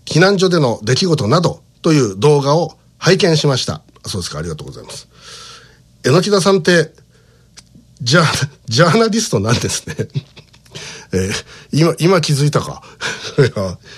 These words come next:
ジャーナリストですよ。えー、妊婦さんのお悩みの話など、すごく、えー、共感できました。あ、そうですか。えー、まあ、あの、これね、あの、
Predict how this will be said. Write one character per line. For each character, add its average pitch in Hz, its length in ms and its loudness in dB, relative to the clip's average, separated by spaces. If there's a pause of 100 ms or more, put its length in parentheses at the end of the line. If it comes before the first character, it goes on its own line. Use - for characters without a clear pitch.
(160)
ジ 131 120 4
ャ 143 60 4
ー - 20 4
ナ 151 120 4
リ 151 80 2
ス 151 60 -4
ト 117 100 -2
で 92 60 -4
す - 140 -8
よ。 76 140 -8 (580)
え 98 60 0
ー、 101 420 2 (1200)
妊 262 280 2
婦 180 100 0
さ 135 120 2
ん 107 80 0
の 90 240 -2
お 127 60 0
悩 185 220 4
み 170 100 2
の 156 80 2
話 143 320 0
な 107 80 -2
ど、 78 180 -8 (260)
す - 200 -2
ご 262 120 2
く、 226 320 -2 (300)
え 104 260 -2
ー、 - 60 -20
共 131 200 2
感 113 200 0
で 107 80 -2
き 120 120 0
ま 113 100 2
し - 80 -4
た。 - 160 -10 (220)
あ、 85 60 -8
そ 92 100 -8
う - 20 -6
で 82 60 -8
す - 60 -10
か。 - 180 -16 (480)
え 92 640 -2
ー、 - 260 -8
ま 127 100 2
あ、 98 40 -2
あ 98 40 -2
の、 92 100 -4
こ 101 100 -6
れ 107 80 0
ね、 143 220 0
あ 101 60 -4
の、 90 380 -4